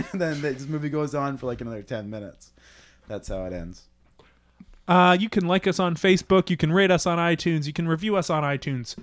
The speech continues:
Speaker 2: And do it. Uh, you can email us at kill to death podcast at gmail dot com.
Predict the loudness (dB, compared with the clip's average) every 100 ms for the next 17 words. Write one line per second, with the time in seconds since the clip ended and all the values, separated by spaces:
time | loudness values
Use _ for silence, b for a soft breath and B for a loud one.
0 | -20 _ _ _ _ 2 2 4 4 4
1 | 0 _ _ B B B B 2 6 6
2 | 4 2 0 2 2 4 2 2 0 -2
3 | 0 0 2 0 0 0 0 -2 -4 -4
4 | -6 -6 -4 0 2 4 2 2 4 4
5 | 4